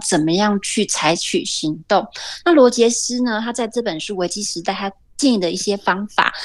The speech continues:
首先第一个，他说我们要先找出现况，哦，先抬起头看看左右，目前到底发生了什么事情。第二个，他毕竟是投资，啊，高手，所以他说你要投资自己熟悉的领域。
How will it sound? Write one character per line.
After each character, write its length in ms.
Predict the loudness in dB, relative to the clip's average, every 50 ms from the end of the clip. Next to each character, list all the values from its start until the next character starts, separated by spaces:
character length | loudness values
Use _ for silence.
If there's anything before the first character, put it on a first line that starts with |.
| -12 -10 -4
首 200 | 2 2 2 4
先 220 | 6 6 6 6
第 140 | 8 6 6
一 60 | 6
个， 180 | 6 6 4 4
他 180 | 4 0 -4
说 200 | -4 -2 -2 0
我 60 | 0
们 100 | 0 -2
要 60 | -2 -2
先 200 | -2 -4 -4 -2
找 260 | -4 -4 -4 -6 -8
出 320 | -10 -10 -6 -4 -4 -4 -4
现 400 | -4 -4 -2 0 0 -2 -2 -4 -6
况， 320 | -4 2 4 2 2 2 -4 -14 -16 -16 -16 -16 -10 -2 2
哦， 140 | 4 4
先 180 | 6 6 4 2
抬 220 | 2 2 0 0
起 200 | 0 0 -2 -6
头 340 | -6 -4 0 2 4 4 4 4
看 180 | 2 0 -2
看 220 | 0 0 0 0 0
左 300 | -2 -2 -2 -2 -2 -2
右， 320 | 0 2 4 4 4 4
目 200 | 4 2 2 2
前 300 | 0 -2 -4 -4 -6 -4
到 200 | -4 -2 -2 -2
底 200 | -2 -2 -4 -4 -6 -4
发 240 | -2 0 0 2
生 180 | 4 6 6 8
了 100 | 8 6
什 180 | 6 2 0 -4
么 140 | -4 -4 -6
事 260 | -6 -4 -4 -4 -4
情。 320 | -4 -6 -6 -6 -6 -8 -10 -12 -14 -14 -14 -18 -18 -20 _ _
第 160 | 2 6 6
二 80 | 6 6
个， 280 | 4 0 -6 -6 -6 -8 _ _ _ -14
他 120 | -14 -8
毕 180 | -2 0 0 2
竟 220 | 2 2 2 2
是 400 | 2 0 2 2 2 2 2 -4 _ _ _
投 280 | -14 -8 -6 -4 -4 -4
资， 480 | -6 -8 -6 -4 -2 0 0 -2 -2 -6 -12 -18 -16 -10
啊， 160 | -8 -8 -6 -2
高 180 | 0 2 2 2
手， 300 | 2 0 -2 0 -2 -2 -4 -6 -20 -18 -12
所 160 | -6 -2 -2
以 20 | 0
他 140 | 0 -2 -2
说 380 | -2 0 2 4 4 4 2 0
你 80 | -2
要 160 | -2 -2 -2 -4 -6
投 280 | -10 -8 -8 -6 -6 -6
资 260 | -8 -8 -8 -8 -8
自 240 | -8 -6 -6 -6 -6
己 300 | -6 -6 -6 -6 -6 -6
熟 420 | -6 -6 -2 2 4 4 4 2
悉 240 | 0 -2 -2 -2 0
的 140 | 0 0 0
领 240 | 0 -2 -4 -4
域。 300 | -6 -4 -4 -4 -4 -4